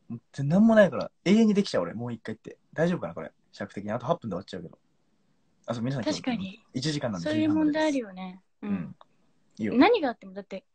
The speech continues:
Speaker 2: ね、笑わないし、ね、
Speaker 1: うん。
Speaker 2: 崩れないんだもんね。
Speaker 1: い-、一ミリでも口角上がったら負けにしよう、じゃあ。
Speaker 2: え、言ってる方は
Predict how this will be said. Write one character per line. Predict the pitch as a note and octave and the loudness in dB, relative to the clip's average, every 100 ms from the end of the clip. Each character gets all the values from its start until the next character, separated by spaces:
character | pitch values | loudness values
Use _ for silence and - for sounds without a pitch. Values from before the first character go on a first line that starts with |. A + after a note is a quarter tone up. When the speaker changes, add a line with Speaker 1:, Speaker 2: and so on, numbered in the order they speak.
| _ _ | _ _
Speaker 2:
ね、 | A#3 A3 | -8 -6
笑 | G#3 A#3 D4 | -4 2 2
わ | |
な | D#4+ | 4
い | D#4+ C4+ | 0 -2
し、 | - F#3+ _ - | -8 -12 _ -6
ね、 | A#3 - _ _ _ _ | -6 -6 _ _ _ _
Speaker 1:
う | - | -8
ん。 | G3+ | -8
Speaker 2:
崩 | - C4 D4+ | -6 -2 0
れ | |
な | D#4 | 0
い | G#3 | -2
ん | |
だ | F3+ | -8
も | F3+ | -16
ん | F3+ | -12
ね。 | F#3 - | -2 2
Speaker 1:
い-、 | - _ - | 2 _ 4
一 | A3+ - D4+ | 6 6 6
ミ | |
リ | D4 | 8
で | C#4 | 10
も | B3+ | 8
口 | C#4+ A#3 | 8 6
角 | E3+ C#3 | 6 4
上 | |
が | C3+ | 4
っ | - | 0
た | |
ら | A2+ | 0
負 | G2+ | 0
け | A2+ | -4
に | A2 | -6
し | |
よ | A2+ | -6
う、 | |
じ | F2+ | -8
ゃ | |
あ。 | - _ _ _ _ _ _ _ _ _ _ _ _ _ _ _ _ - | -12 _ _ _ _ _ _ _ _ _ _ _ _ _ _ _ _ -4
Speaker 2:
え、 | A4 _ _ | -4 _ _
言 | A#3+ E4+ | 2 6
っ | |
て | - C#5+ | 8 6
る | - | 8
方 | A#4 | 6
は | B3+ G#3 | 4 -4